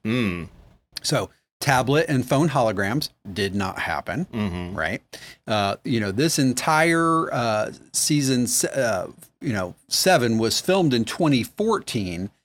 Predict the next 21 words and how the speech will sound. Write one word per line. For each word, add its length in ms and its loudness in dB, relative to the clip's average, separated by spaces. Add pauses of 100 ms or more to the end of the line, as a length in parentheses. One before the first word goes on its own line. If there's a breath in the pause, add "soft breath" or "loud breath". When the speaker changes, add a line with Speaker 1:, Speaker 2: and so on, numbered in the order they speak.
(340)
Speaker 2:
but 220 0
was 260 0
set 480 2
in 120 2
twenty 320 -2
seventeen. 580 0
And 140 -4
here's 380 0
the 100 0
list 280 -2
of 100 -8
things, 300 -8
right? 220 -4 (160 loud breath)
Speaker 1:
Right. 160 -2
Speaker 2:
So 80 2
holographic 600 4
phones 320 2
did 160 0
not 220 0
come 200 -2
true. 320 -4